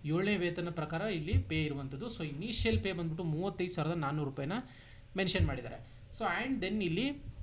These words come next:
ಏಜ್ ರಿಲ್ಯಾಕ್ಸೇಷನ್ ಮತ್ತು ಏಜ್ ಲಿಮಿಟ್ ಕೂಡ ಕೊಟ್ಬಿಟ್ಟಿದ್ದಾರೆ. ಹಾಗೆ ಇಲ್ಲಿ total number of vacancies ಕೊಟ್ಟಿದ್ದಾರೆ. So ಇಲ್ಲಿ ಹೈಯೆಸ್ಟ್ ವೇಕೆನ್ಸೀಸ್ ಇರುವಂಥದ್ದು ಗೂಡ್ಸ್ ಟ್ರೈನ್ ಮ್ಯಾನೇಜರ್. ಅಂದರೆ ಟ್ರೈನ್ ಮ್ಯಾನೇಜರ್ ಅಂದರೆ,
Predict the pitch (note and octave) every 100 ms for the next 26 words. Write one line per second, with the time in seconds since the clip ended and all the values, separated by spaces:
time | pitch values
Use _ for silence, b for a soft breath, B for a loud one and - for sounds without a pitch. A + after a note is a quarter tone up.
0 | - - - - - - - F3 G#3 G#3+
1 | G#3 G#3 A3 G#3 A3 A3+ - G3+ F3 G3+
2 | F3 F3+ A#3 G#3+ G3 F3+ D#3+ D#3+ D#3+ C#3
3 | F3 - E3 A3 G#3+ D#3+ - E3+ G3 A3+
4 | G3+ E3 D#3+ F#3 D3+ D#3 D#3+ G3 F#3 C3
5 | C3 A#2+ B2+ B B B - F#3 F3 D#3+
6 | E3 F3+ A3+ - A#3 F#3+ F#3+ G#3+ G3+ G#3
7 | F#3+ F3+ E3+ E3 D3 F#3+ D3 F#3+ A3+ -
8 | E3 D#3+ E3 C#3 B2+ B2 B2+ - B B
9 | B B - E3+ A3+ G3 G3+ A#3+ G#3+ G#3
10 | F#3 D3+ D3 C4 D4+ -